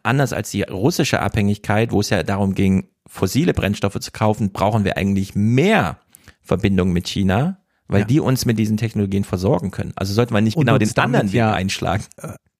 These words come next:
Speaker 2: Autarkie verschaffen. Also Öl brauche ich ja immer wieder. Das muss ja
Speaker 1: Ja.
Speaker 2: fließen. Die Wärmepumpen werden ja dann installiert, dann sind die ja da.
Speaker 1: Die sind ja dann hier, genau. Ja,
Speaker 2: Ist ja
Speaker 1: das
Speaker 2: nicht
Speaker 1: ist
Speaker 2: so,
Speaker 1: ja
Speaker 2: dass ich
Speaker 1: ganz,
Speaker 2: dann, äh,
Speaker 1: ja.
Speaker 2: morgen, wenn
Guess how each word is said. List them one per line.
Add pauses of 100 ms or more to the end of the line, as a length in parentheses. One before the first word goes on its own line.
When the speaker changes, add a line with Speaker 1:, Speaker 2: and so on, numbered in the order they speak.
Speaker 2:
Autarkie
verschaffen.
Also
Öl
brauche
ich
ja
immer
wieder.
Das
muss
ja
Speaker 1:
Ja.
Speaker 2:
fließen.
Die
Wärmepumpen
werden
ja
dann
installiert,
dann
sind
die
ja
da.
Speaker 1:
Die
sind
ja
dann
hier,
genau.
Ja,
Speaker 2:
Ist
ja
Speaker 1:
das
Speaker 2:
nicht
Speaker 1:
ist
Speaker 2:
so,
Speaker 1:
ja
Speaker 2:
dass
ich
Speaker 1:
ganz,
Speaker 2:
dann,
äh,
Speaker 1:
ja.
Speaker 2:
morgen,
wenn